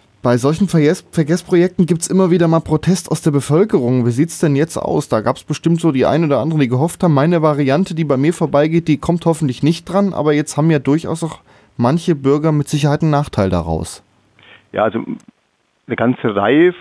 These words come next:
Speaker 2: von Bürgern sind jetzt froh, dass die Variante vier gekommen ist. Vor allen Dingen die, die im, im Vogelsberg nahen Bereich, also im Osten lagen. Dort hätte man ja komplett neu die Landschaft zerschneiden müssen. Unglücklich sind jetzt Bürger zum Beispiel in der Gegend von Bad Soden-Salmünster, weil man dort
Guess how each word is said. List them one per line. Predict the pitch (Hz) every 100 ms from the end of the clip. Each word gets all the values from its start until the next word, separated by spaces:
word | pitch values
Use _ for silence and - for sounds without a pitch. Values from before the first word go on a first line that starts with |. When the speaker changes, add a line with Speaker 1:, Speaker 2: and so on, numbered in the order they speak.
| -
Speaker 2:
von | 143 139 143 143 - _ _
Bürgern | 131 131 135 127
sind | 139
jetzt | 117 -
froh, | - 143
dass | 165 -
die |
Variante | 120 117 113 -
vier | 120
gekommen | 107 - 123 175
ist. | 170 - - -
Vor | 101
allen | 107
Dingen | 113 113 -
die, | 120 123
die | 113 107
im, | 104 101 98 _ _ - _ -
im | - -
Vogelsberg | 143 151 - 127 120
nahen | 113 113
Bereich, | 107 107 107
also | 110 104
im | -
Osten | - - 143
lagen. | 131 127 135 135 _ - _ -
Dort | -
hätte | 117 120
man | 113
ja | 110
komplett | - - 113
neu | 117 107
die |
Landschaft | 107 117 - -
zerschneiden | - - - 120 117 120
müssen. | 117 - 123 - - - _ _
Unglücklich | 170 175 156 - 151 -
sind | - 131
jetzt | 135 - -
Bürger | 127 127 123
zum | 131
Beispiel | 120 113 -
in | 120
der | 110
Gegend | 117 113 -
von | 117
Bad | 113 -
Soden-Salmünster, | 110 117 120 107 101 123 147 - 127
weil | 120
man | 117
dort | 117 110 -